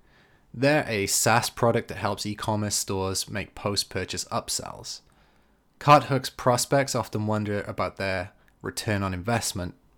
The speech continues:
that they'll make by using Carthook. And so with that in mind, we help them create an R O I calculator that they could use to build their email database. Visitors enter their figures,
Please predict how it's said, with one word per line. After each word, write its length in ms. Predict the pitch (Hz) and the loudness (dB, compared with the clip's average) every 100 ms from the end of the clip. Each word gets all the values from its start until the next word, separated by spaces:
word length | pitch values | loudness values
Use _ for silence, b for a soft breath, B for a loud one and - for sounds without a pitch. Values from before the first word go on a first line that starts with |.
| _ | _
that 120 | - 95 | -6 -4
they'll 140 | 92 | -2
make 420 | 110 101 90 - _ - | 0 -2 -6 -14 _ 0
by 160 | 90 | 2
using 360 | 87 90 87 85 | 0 -2 -4 -4
Carthook. 460 | 98 85 - 156 - B B B B B B _ _ 156 - | -2 -2 -4 -6 -8 B B B B B B _ _ -20 -14
And 100 | 127 | -6
so 140 | 123 135 | 4 8
with 140 | 135 | 10
that 200 | 160 165 | 8 6
in 120 | 127 | 4
mind, 360 | 107 107 107 104 | 4 4 4 2
we 100 | 107 | 2
help 200 | 117 113 | 4 2
them 140 | 113 | -2
create 400 | 101 113 110 107 | -2 2 2 2
an 80 | 104 | -2
R 340 | - 107 104 95 | -2 2 2 2
O 80 | |
I 160 | 92 104 | 2 0
calculator 720 | 104 82 85 - 85 80 92 | -2 -8 -8 -6 -6 -6 -8
that 160 | 90 69 | -8 -6
they 140 | 87 | -8
could 160 | - 90 | -8 -6
use 280 | 95 101 - | -2 -2 -2
to 80 | - | -6
build 280 | 82 82 | -4 -4
their 140 | - - | -6 -8
email 320 | 95 87 - | -8 -8 -4
database. 720 | - 135 135 85 71 - - - _ | 0 2 0 -6 -12 -16 -18 -18 _
Visitors 420 | 117 143 151 135 | 4 4 4 2
enter 280 | 107 113 127 | 2 0 2
their 160 | 123 139 | 2 2
figures, 600 | - 95 82 101 - | 0 -4 -6 -8 -8